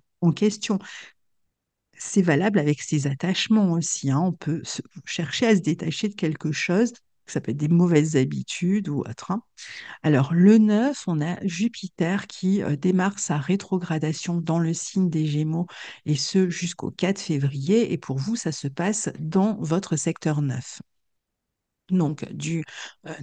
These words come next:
neuf octobre deux mille vingt-quatre au quatre février deux mille vingt-cinq. Donc ici, euh,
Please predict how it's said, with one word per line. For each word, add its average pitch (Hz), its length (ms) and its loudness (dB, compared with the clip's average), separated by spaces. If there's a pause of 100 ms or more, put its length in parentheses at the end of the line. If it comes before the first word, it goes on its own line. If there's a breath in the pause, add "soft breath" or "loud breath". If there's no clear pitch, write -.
(120)
neuf 214 460 4 (500)
octobre 190 460 2
deux 151 80 0
mille 151 180 0
vingt-quatre 156 600 -2
au 160 80 2
quatre 220 260 0
février 170 480 -2
deux 196 140 -2
mille 180 180 2
vingt-cinq. 156 540 -6 (600)
Donc 175 200 0
ici, 294 560 -4
euh, 160 260 4